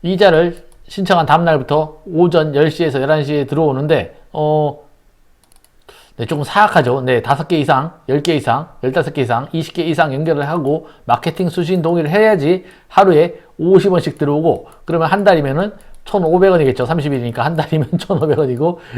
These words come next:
일 년이면은, 어, 만 팔천 원인가요? <laughs> 네, 만 팔천 원을, 네, 가만히 앉아서 받을 수가 있는 방법이 생기는 건데, 일 년에 만 팔천 원. 아무것도 안 하고, 네.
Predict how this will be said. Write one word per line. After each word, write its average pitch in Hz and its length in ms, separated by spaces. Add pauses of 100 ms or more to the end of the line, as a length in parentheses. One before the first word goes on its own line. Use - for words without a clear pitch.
(140)
일 196 160
년이면은, 196 560 (580)
어, 160 360
만 160 180
팔천 196 280
원인가요? 156 420
<laughs> 151 40
네, 139 160
만 156 240
팔천 151 400
원을, 147 500 (520)
네, 147 100
가만히 165 340
앉아서 165 520 (180)
받을 160 220
수가 160 200
있는 160 220
방법이 156 560
생기는 190 400
건데, 135 280
일 147 140
년에 147 160
만 131 140
팔천 131 260
원. 120 80
아무것도 208 360
안 147 80
하고, 135 400
네. 120 200